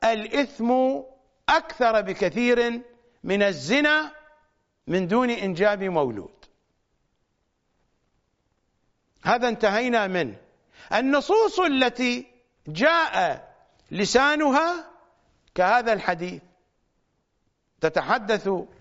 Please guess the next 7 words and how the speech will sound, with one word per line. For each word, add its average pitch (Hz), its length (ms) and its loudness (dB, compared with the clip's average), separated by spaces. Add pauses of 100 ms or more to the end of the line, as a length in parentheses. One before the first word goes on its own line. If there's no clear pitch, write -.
(160)
عن 262 640 0 (2250)
إفراغ 202 880 2 (1120)
ماء 233 560 2
رجل 233 420 0
أجنبي 208 1080 0 (1300)
في 226 420 0
امرأة 269 680 0